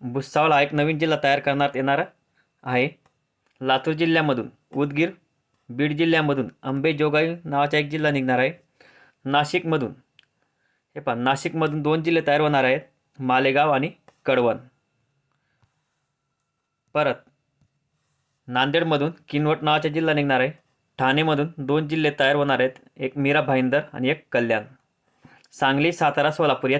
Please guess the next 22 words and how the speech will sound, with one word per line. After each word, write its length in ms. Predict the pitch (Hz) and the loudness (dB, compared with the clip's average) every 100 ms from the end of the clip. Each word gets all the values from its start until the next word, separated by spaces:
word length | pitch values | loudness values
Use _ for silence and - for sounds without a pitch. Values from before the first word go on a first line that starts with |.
| - | 0
तिघ 160 | 165 160 | 0 0
जिल्ह्यांना 360 | 151 165 156 | 0 0 2
मिळून 200 | 139 120 - | 0 -2 -6
एक 220 | 139 151 | -6 -4
मानदेश 500 | 143 135 135 143 143 - | -2 0 2 2 -2 -2
नावाचा 280 | 151 147 156 | -2 0 -2
जिल्हा 280 | 151 156 | -4 -2
इथं 200 | 143 147 151 _ _ - _ _ - | -2 -2 -6 _ _ -20 _ _ 0
तयार 200 | 139 139 | 0 2
करण्यात 380 | 143 139 139 | 0 0 0
आलेला 260 | 131 139 139 | 0 2 2
आहे. 160 | 127 139 - _ _ _ _ _ - | 0 -2 -10 _ _ _ _ _ -2
परत 240 | 151 135 | -2 0
बुलढाणा 480 | 120 143 160 147 151 | -2 -2 0 2 2
जिल्ह्यामधून 480 | 147 165 160 147 110 - - | 0 0 0 0 -4 -10 -4
खामगाव 380 | 139 143 147 160 | 0 0 0 0
नावाचा 300 | 156 147 156 | 0 0 -2
जिल्हा 340 | 151 147 185 - _ - | -2 -2 -4 -8 _ -2
तयार 160 | 139 143 | 0 0
करण्यात 320 | 143 131 143 | -2 -2 -2
येणार 260 | 127 139 - _ _ _ _ _ _ _ | 0 -2 -4 _ _ _ _ _ _ _
आहे. 260 | 123 120 | -8 -6